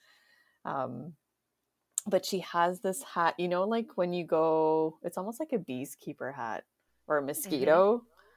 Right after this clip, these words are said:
Speaker 2: Yeah.
Speaker 1: It's like a rounded hat, and then there's a netting.
Speaker 2: Yeah.
Speaker 1: And she wears that. I'm like, "Maybe I
Speaker 2: Oh.
Speaker 1: should get myself one of those." <laughs>
Speaker 2: Oh my goodness.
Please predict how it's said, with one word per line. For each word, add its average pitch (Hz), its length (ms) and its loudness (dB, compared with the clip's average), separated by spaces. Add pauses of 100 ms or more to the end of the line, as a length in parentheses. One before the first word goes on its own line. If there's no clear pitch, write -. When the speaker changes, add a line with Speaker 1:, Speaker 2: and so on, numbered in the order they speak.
(160)
Speaker 2:
Yeah. 180 280 4
Speaker 1:
It's 180 160 0
like 170 160 2
a 131 340 6
rounded 147 400 2
hat, 143 340 6
and 147 140 0
then 139 120 -2
there's 139 240 -2
a 143 60 -2
netting. 135 640 -4 (360)
Speaker 2:
Yeah. 170 360 -4
Speaker 1:
And 170 120 -10
she 190 160 0
wears 170 280 0
that. 127 420 0 (240)
I'm 156 120 -10
like, 139 220 -6
"Maybe 151 200 -8
I 220 60 -2
Speaker 2:
Oh. 220 40 -2
Speaker 1:
should 214 140 -8
get 170 200 -6 (140)
myself 143 360 -10
one 147 120 -12
of 139 100 -6
those." 226 420 -2 (300)
<laughs> 277 100 10 (220)
Speaker 2:
Oh 190 120 0
my 226 200 0
goodness. 180 720 -2